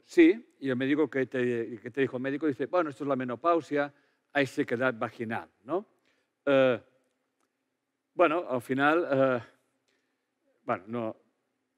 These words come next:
no le explico, no voy a hacer un spoiler, de, ya <laughs> se lo explicaré al final, ¿no? Pero aquí vemos cómo la persona, desde el primer momento que está casada con esa, con esa, ese hombre, vive una situación,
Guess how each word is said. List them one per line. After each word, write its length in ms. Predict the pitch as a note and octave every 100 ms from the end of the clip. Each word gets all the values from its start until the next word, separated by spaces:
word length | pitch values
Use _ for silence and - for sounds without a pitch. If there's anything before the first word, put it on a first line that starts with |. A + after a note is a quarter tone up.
| -
no 180 | B2
le 60 | B2+
explico, 600 | A#2 - B2 A#2+ A2+ G2+
no 80 | A2
voy 80 | A#2+
a 40 |
hacer 180 | A#2 B2+
un 140 | A2+ A2+
spoiler, 500 | - B2+ A#2+ C3 A#2
de, 260 | A2 G2 G2
ya 240 | A#2 A2
<laughs> 40 | A2+
se 140 | -
lo 80 | A2+
explicaré 500 | - C#3+ B2+ - C#3 B2+
al 140 | F3+ -
final, 460 | - C3+ B2 D3
¿no? 200 | A#2+ D3 - - - _
Pero 180 | - B2+
aquí 200 | C3 D#3
vemos 380 | F3 F#3 G3 - _ _
cómo 260 | - D3+ D3
la 160 | C#3
persona, 560 | C#3+ B2+ G3 G3 F3+ A#3+ _ _ _
desde 260 | B2 C#3+ C3+
el 60 | B2
primer 180 | D3+
momento 240 | F3 G3 F#3
que 80 | F3
está 160 | -
casada 400 | F3 F3+ F#3 E3
con 160 | C3 D3
esa, 200 | E3+ E3+ C#3+
con 120 | C#3+
esa, 600 | D3 E3 D#3+ D#3+ D3+ D3
ese 200 | D#3 F3
hombre, 380 | F#3 F3+ G#3 A#3 _ _ _ _ _
vive 280 | C3+ F3+ G3
una 160 | F#3+ F3+
situación, 640 | F#3 F#3 F3 G3+ G#3 C#4